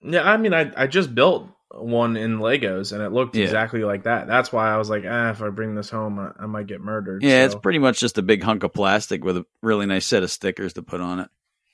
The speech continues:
Speaker 2: They, they were
Speaker 1: Right.
Speaker 2: like, on, they were on clearance at Walmart. I got one for my nephew. I got one for me.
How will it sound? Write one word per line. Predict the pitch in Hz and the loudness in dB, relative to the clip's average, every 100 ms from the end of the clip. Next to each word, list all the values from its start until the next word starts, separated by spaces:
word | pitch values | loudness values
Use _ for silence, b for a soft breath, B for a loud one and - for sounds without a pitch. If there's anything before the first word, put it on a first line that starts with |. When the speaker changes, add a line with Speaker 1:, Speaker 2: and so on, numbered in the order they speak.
| - | -2
Speaker 2:
They, | 120 | 2
they | 135 156 | 6 8
were | 160 147 | 8 8
Speaker 1:
Right. | |
Speaker 2:
like, | 139 127 | 6 6
on, | 131 117 123 - | 6 6 2 2
they | 139 | 2
were | 151 | 4
on | 135 | 4
clearance | - 113 120 110 - | 2 0 2 0 -2
at | 87 - | -6 -6
Walmart. | 98 92 101 95 90 87 - | -4 0 0 0 0 -2 -6
I | 104 | -4
got | 101 | -2
one | 101 | -2
for | 92 95 | -4 -4
my | 90 | -4
nephew. | 85 85 - 90 90 | -4 -6 -8 -8 -8
I | |
got | 87 87 | -8 -8
one | 87 | -8
for | 87 | -8
me. | 82 85 90 | -8 -6 -6